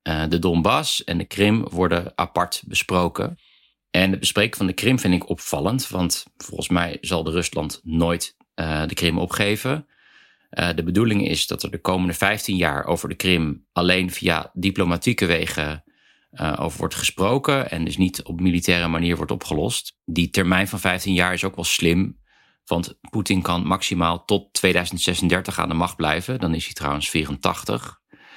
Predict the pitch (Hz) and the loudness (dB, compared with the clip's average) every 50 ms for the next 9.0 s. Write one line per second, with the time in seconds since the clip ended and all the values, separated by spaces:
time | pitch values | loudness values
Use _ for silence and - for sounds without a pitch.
0 | - - - - - - _ _ _ - 87 90 90 95 - - 90 85 87 82 | -20 -20 -20 -20 -20 -20 _ _ _ 0 2 2 2 2 2 2 0 0 0 0
1 | - - 90 82 82 85 82 82 82 - 85 80 80 - - 80 82 78 80 82 | -2 0 0 0 0 0 -2 -2 0 0 0 0 0 0 0 0 2 2 2 0
2 | 82 - - - 82 80 80 85 80 78 73 78 73 - - - - 78 76 - | -2 -2 0 2 2 2 2 2 0 2 2 0 0 -2 -10 -12 -8 -6 -4 -2
3 | 78 82 87 - - - 95 - 87 80 78 85 80 80 - 85 80 82 78 80 | 0 2 0 0 0 -2 -2 -2 0 0 2 2 2 2 0 -2 -2 -2 -2 0
4 | 78 73 73 76 71 69 65 - - - - - - - - _ - 78 73 69 | 0 0 0 0 -2 -2 -2 -4 -6 -10 -16 -16 -18 -20 -14 _ -4 -2 -2 -2
5 | 65 65 - - - 73 - 69 71 65 - 67 71 69 69 71 76 120 - - | -4 -8 -10 -8 -6 -4 -2 -4 -4 -4 -4 -4 -2 -2 0 0 -2 -2 -4 -8
6 | _ _ - - - - - - - - - - _ _ _ _ _ _ _ - | _ _ -20 -20 -20 -18 -18 -20 -20 -20 -20 -20 _ _ _ _ _ _ _ -8
7 | - - 123 120 123 131 131 131 123 131 131 - - 110 101 98 98 101 117 - | -2 2 2 4 4 4 2 2 2 0 0 0 0 0 2 2 2 2 0 0
8 | - 120 113 - - - 92 - - - 104 107 123 127 - - - - - _ | -2 -2 -4 -2 0 -2 -2 0 2 4 4 4 4 2 0 -2 -4 -4 -6 _